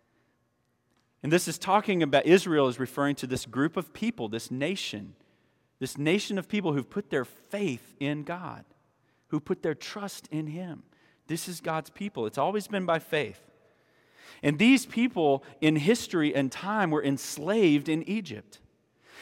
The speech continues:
And so the scripture says, "I loved him, and I, and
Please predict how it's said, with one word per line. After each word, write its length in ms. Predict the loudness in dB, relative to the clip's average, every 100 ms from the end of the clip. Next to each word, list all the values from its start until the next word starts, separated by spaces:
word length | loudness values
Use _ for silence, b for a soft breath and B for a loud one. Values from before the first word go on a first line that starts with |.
| B
And 160 | 2 4
so 160 | 6 6
the 120 | 6
scripture 460 | 6 4 4 2
says, 480 | 0 8 10 10 8 B B
"I 160 | 8 10
loved 520 | 10 12 12 12 8
him, 500 | 6 8 8 6 0 -6 -20 0
and 180 | 2 6
I, 120 | 4 2
and 180 | -2